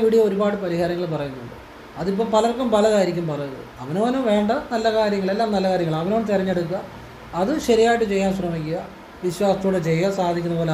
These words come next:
ആവർത്തിക്കുക. പിന്നെ കൂടുതൽ കൂടുതൽ അറിവ് കാര്യങ്ങൾ അറിയുന്നത് നല്ലതാണ്, പക്ഷെ അവനവന് പറ്റുന്ന അവനവന് വേണ്ട കാര്യങ്ങളാണ് നമ്മൾ ചെയ്യേണ്ടത്. പലർക്കും പല കാര്യങ്ങളായിരിക്കും പറ്റുന്നത്. ഞാൻ എല്ലാവർക്കും വേണ്ടിയാണ് പല കാര്യങ്ങൾ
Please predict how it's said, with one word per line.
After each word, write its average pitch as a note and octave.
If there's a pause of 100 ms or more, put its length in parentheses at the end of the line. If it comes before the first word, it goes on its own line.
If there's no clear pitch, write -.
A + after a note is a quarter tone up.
ആവർത്തിക്കുക. D3 (720)
പിന്നെ B3
കൂടുതൽ B3+
കൂടുതൽ A#3+ (140)
അറിവ് A#3+ (220)
കാര്യങ്ങൾ G#3+
അറിയുന്നത് B3
നല്ലതാണ്, C#3+ (440)
പക്ഷെ -
അവനവന് B3+
പറ്റുന്ന A#3 (120)
അവനവന് A3 (420)
വേണ്ട G3 (120)
കാര്യങ്ങളാണ് F3+ (280)
നമ്മൾ D#3 (140)
ചെയ്യേണ്ടത്. C3+ (260)
പലർക്കും G#3+
പല G3+ (120)
കാര്യങ്ങളായിരിക്കും G3 (160)
പറ്റുന്നത്. D#3 (400)
ഞാൻ G#3
എല്ലാവർക്കും B3
വേണ്ടിയാണ് G#3+ (100)
പല F3 (100)
കാര്യങ്ങൾ E3+